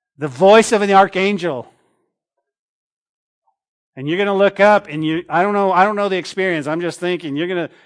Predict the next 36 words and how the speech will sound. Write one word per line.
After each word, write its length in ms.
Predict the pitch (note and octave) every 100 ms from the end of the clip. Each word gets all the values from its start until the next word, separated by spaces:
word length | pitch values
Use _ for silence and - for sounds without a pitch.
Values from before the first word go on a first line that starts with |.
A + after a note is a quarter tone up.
| _ _ _ _ _ _
boom. 480 | G3+ A#3 G3 B2+ G#2+ _ _ _ _ _ _ _ _ _ _ _ _ _ _ _ _ -
The 100 | C#3+
dead 220 | C#3 F3
in 80 | F3
Christ 280 | F#3 E3+ -
shall 140 | E3+
rise 300 | D#3+ D#3+ D#3
first, 300 | E3+ E3+ -
and 180 | D3 D3
we 100 | D#3+
who 60 |
are 80 | D#3+
alive 320 | D3+ D3 D3+
will 120 | C#3+ C#3
remain 380 | C#3 C#3 D3+
and 80 | D3
be 100 | C3
caught 240 | B2 D#3 D3
up 140 | C#3+
together 320 | C#3+ C#3 C3+
to 140 | A#2+ C3
meet 140 | C3+
the 60 | B2+
Lord 280 | B2+ B2+
forever. 1160 | - C3 - - F#3 G3 F#3 G3+ F#3+ D#3+ A2 - _ _ _ _ _ _ _
Everybody 160 | C3+
say, 180 | C3+ C3+
"Forever." 1500 | A#2+ - C#3 C3+ C3+ C3 D3 C3+ C3 B2+ A#2+ C3+ C3 A#2+ G#2
Isn't 140 | B2+
that 160 | C#3 C3
cool? 340 | C#3 C#3 D#3+ _ _ _ _ _ _ _ _ _ _ _ _ _ _ _ _ -
Right? 380 | C#3 D#3 - F3+
So 200 | F#3 E3+
it's 160 | F3
gonna 200 | - G#3
happen. 480 | F3 F3+ F#3 C#3+ G2+